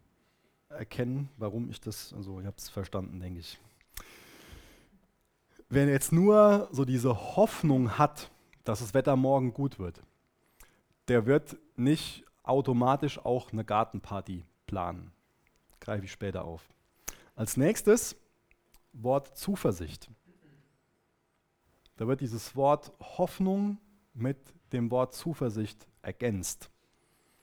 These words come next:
Und Zuversicht, das geht schon über so eine Hoffnung hinaus. Das ist noch keine Gewissheit, aber das ist schon mal stärker, als nur zu hoffen. Zurück zu dem Beispiel.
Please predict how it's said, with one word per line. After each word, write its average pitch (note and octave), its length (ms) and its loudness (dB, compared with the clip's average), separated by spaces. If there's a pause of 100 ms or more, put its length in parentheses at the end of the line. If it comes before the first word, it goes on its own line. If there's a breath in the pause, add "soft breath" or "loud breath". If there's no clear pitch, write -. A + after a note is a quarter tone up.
(440)
Und A#2 80 -6
Zuversicht, G#3 600 2
das D3 100 -4
geht F#3 180 2
schon F#3+ 200 0
über D#3+ 200 2
so C#3 100 2
eine C#3 200 0
Hoffnung F#3 480 0 (220 loud breath)
hinaus. A#2+ 760 -2
Das B2 120 -6
ist - 40 -4
noch D3+ 140 0
keine D3 300 0
Gewissheit, G3 680 2 (320 loud breath)
aber C#3 220 2
das D#3+ 80 -2
ist F3+ 80 -6
schon D#3 160 2
mal C#3+ 120 4
stärker, D3 720 2 (260 soft breath)
als - 280 -8
nur F#3 500 2
zu - 340 -6
hoffen. E2+ 440 -6 (2250)
Zurück D3+ 320 -2
zu C#3+ 80 -2
dem A#2 160 2
Beispiel. D#3 540 4